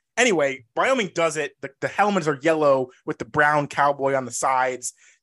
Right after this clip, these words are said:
The, I mean, the, the, the, the, like, the nameplate in the front, it says Cowboys, but it's in, like, a, like, a Western type of font. Like, yeah, Wyoming's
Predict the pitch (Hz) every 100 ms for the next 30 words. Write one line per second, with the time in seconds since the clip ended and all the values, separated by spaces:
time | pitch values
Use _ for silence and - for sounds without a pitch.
0 | - 139 _ 151 143 120 123 120 - 131
1 | 117 117 - 127 113 107 107 _ _ _
2 | _ 151 135 123 127 147 175 170 180 170
3 | 139 - 170 165 135 170 170 - 160 160
4 | 156 151 147 135 131 151 139 120 117 -
5 | - - 117 113 156 - - 156 156 147
6 | 156 123 - 156 151 139 139 123 - _
7 | _ _ 143 123 104 135 180 262 285 196